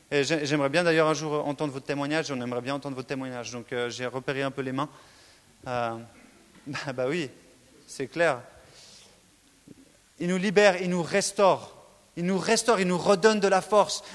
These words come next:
Vous savez, c'est aussi prouvé, je vous l'ai pas dit au départ, et c'est aussi prouvé qu'après cinq jours, alors faut aller déjà jusqu'à cinq jours,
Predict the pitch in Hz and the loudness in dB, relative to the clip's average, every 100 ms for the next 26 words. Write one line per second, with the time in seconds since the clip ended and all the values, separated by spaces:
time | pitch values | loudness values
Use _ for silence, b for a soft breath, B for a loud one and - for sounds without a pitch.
0 | 175 160 196 226 226 190 208 226 277 - | -8 2 4 4 2 2 2 0 -2 -2
1 | 226 196 226 180 190 160 214 208 214 180 | -4 0 0 0 -2 2 2 2 -2 0
2 | 190 190 B 233 180 - 214 254 - 254 | 2 2 B -10 -6 -2 2 2 2 -2
3 | 185 165 180 196 B B - - 208 226 | -4 2 2 2 B B 2 4 4 2
4 | 247 220 - 262 214 180 247 233 139 123 | 0 0 0 0 0 -2 0 -2 -4 -10
5 | - _ _ _ _ _ - 143 190 196 | -14 _ _ _ _ _ -2 0 4 2
6 | 214 180 180 175 151 135 147 131 170 | 2 -2 -2 -2 -6 -6 -6 -6 -10